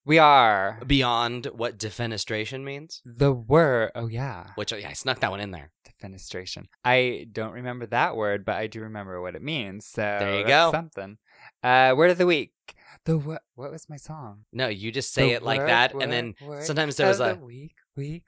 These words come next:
Speaker 1: week.
Speaker 2: Sometimes there was a little echo on
Speaker 1: <laughs>
Speaker 2: week.
Speaker 1: Um, word of the week is Moira.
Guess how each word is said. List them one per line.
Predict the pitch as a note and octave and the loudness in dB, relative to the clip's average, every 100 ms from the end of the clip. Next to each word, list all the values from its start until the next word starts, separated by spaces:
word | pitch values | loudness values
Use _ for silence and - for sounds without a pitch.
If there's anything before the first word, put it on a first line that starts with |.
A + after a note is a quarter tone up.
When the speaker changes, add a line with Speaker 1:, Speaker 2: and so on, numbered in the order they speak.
| _ - | _ -16
Speaker 1:
week. | C3+ | -14
Speaker 2:
Sometimes | C#3 A#2+ G2+ | -6 -6 -4
there | G#2 | -6
was | G#2+ | -4
a | |
little | B2+ - | -2 -2
echo | C3+ A#2+ | 2 2
on | A#2+ B2+ A#2+ | 4 2 0
Speaker 1:
<laughs> | |
Speaker 2:
week. | G2 G2+ - - - - _ _ _ - - F#3+ - - | -2 -4 -12 -20 -20 -20 _ _ _ -16 -10 -10 -8 0
Speaker 1:
Um, | C3 C3 B2+ B2 A#2+ _ - - | 4 6 4 2 -4 _ -20 -4
word | E3 F3 | 6 6
of | |
the | E3+ | 6
week | E3 D#3+ | 2 2
is | C#3+ B2+ | 0 0
Moira. | C#3 D3+ F3+ A3+ D#3 G#2 G2 A2+ | -4 0 0 0 -2 -2 -4 -10